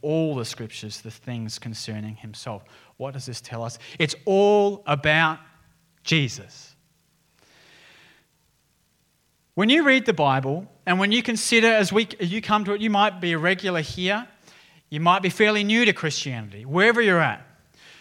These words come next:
you need to make a decision at some point that the Bible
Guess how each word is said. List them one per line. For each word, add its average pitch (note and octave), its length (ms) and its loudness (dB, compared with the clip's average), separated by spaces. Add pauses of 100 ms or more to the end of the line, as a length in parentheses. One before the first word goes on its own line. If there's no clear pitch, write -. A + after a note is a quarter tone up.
(360)
you G#3 120 0
need B3+ 180 6
to B3 60 0
make A#3 220 4
a A#3+ 40 -2
decision G#3+ 500 0
at G#3 80 -8
some F#3 260 0
point G3+ 400 -2 (540)
that E3 100 -4
the F3+ 80 0
Bible A#3 640 4